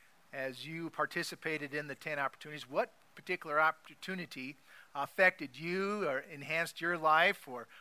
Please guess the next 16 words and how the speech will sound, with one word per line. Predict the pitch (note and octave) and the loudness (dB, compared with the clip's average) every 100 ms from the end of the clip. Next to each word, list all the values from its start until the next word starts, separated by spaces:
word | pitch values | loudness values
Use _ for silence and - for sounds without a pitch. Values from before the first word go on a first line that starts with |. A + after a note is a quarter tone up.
| - | -18
was | C#3+ D3 | -6 -6
a | |
joy | B2+ C#3 D#3+ F3 | -6 0 4 4
for | - C#3+ | 4 -10
you | C#3+ E3+ F#3 | -6 -4 -2
and | D#3 | -2
your | C#3 C#3 | 0 -2
family. | - D3 D#3 E3+ G#3 - _ - - - - | 0 2 2 2 -6 -8 _ -20 -20 -20 -16
And, | B2+ B2 A#2+ | -12 -10 -10
uh, | C3 B2 B2+ - _ _ C#3+ | -6 -6 -8 -16 _ _ -14
and | C#3+ | -12
we're | D#3+ | -8
just | F3 F3+ | -4 2
asking | E3+ - D3+ | 2 0 -8
you | E3 F#3 | -8 -4
to | C#3+ | -2